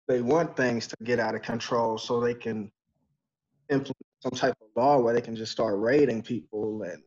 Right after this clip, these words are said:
arresting them without justification. It's, it's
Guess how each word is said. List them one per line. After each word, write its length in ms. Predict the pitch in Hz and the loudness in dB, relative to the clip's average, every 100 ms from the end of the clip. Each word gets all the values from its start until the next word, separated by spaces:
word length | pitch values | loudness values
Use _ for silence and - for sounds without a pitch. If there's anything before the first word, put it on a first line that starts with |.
| _ _ - | _ _ -6
arresting 520 | 110 127 151 147 127 117 | -2 2 2 2 0 0
them 120 | 110 | -2
without 300 | 104 123 123 | -2 0 0
justification. 1040 | 123 120 - - - 156 - 107 98 104 _ _ _ | -2 -4 -12 -6 0 2 2 -4 -8 -12 _ _ _
It's, 180 | - _ _ _ _ | -20 _ _ _ _
it's 100 | _ | _